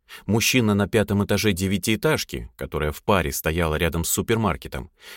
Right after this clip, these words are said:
глядел на меня красными глазами. Они словно фонари сияли. «Проклятье! Ещё один демон! Или одержимый какой!» Поспешив покинуть это место, я добрался до дома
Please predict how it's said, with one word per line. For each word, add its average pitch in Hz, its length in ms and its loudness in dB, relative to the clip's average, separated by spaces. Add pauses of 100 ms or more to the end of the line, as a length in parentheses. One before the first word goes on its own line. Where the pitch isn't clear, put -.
глядел 101 580 4
на 131 80 2
меня 117 300 2
красными 80 580 -2
глазами. 87 640 0 (380)
Они 127 220 2
словно 120 380 2
фонари 123 460 0
сияли. 69 560 -4 (480)
«Проклятье! 95 920 0 (160)
Ещё 98 520 4
один 113 280 4
демон! 87 380 2 (280)
Или 71 200 -2
одержимый 78 640 0
какой!» 101 460 0 (360)
Поспешив 107 540 2
покинуть 107 460 2
это 110 160 4
место, 107 560 2
я 90 220 0
добрался 92 500 2
до 101 140 4
дома 82 380 0